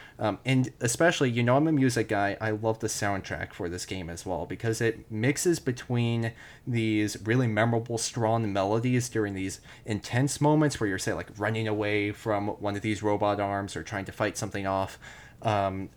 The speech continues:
and also these really atmospheric, slow, and, um, just really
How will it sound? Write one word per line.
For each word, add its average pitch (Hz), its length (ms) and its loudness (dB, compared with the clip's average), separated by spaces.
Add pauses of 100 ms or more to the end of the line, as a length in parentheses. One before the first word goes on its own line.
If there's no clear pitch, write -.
(100)
and 120 220 4
also 113 340 2
these 117 260 -2
really 113 320 0
atmospheric, 127 920 0 (640)
slow, 123 760 2
and, 107 540 0 (100)
um, 101 380 -4
just - 380 -2 (380)
really 127 220 2